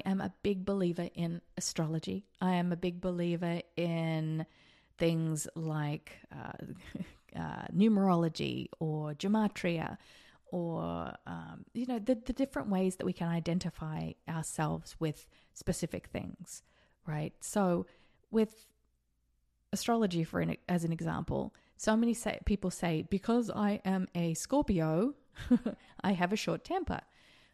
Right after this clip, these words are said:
right? Or that doesn't, that doesn't necessarily mean it's true. There are so many other pieces of data and information that form the bigger picture,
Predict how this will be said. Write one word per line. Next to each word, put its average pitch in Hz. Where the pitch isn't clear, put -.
right? 185
Or 208
that 254
doesn't, 294
that 254
doesn't 277
necessarily 240
mean 208
it's -
true. 233
There 208
are 208
so 240
many 269
other 190
pieces 185
of 170
data 170
and 170
information 185
that 175
form 269
the 262
bigger 185
picture, -